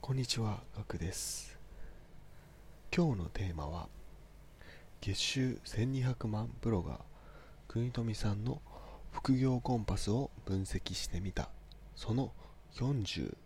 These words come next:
二になります。はい。今回は、えー、二千二十年六月の二つの記事の紹介になります。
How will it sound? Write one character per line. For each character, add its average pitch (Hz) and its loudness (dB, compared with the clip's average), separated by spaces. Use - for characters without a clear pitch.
二 123 6
に - 4
な 80 -6
り 80 -4
ま - -8
す。 - -8
は - -16
い。 - -18
今 131 2
回 76 -2
は、 87 -4
え - -10
ー、 - -10
二 104 -4
千 107 4
二 87 0
十 95 2
年 71 -2
六 92 -6
月 98 -4
の 87 -2
二 - -2
つ - -6
の 87 -2
記 - -8
事 85 -4
の 143 -2
紹 - 0
介 78 -4
に 156 -2
な 85 -2
り 78 -4
ま - -4
す。 - -2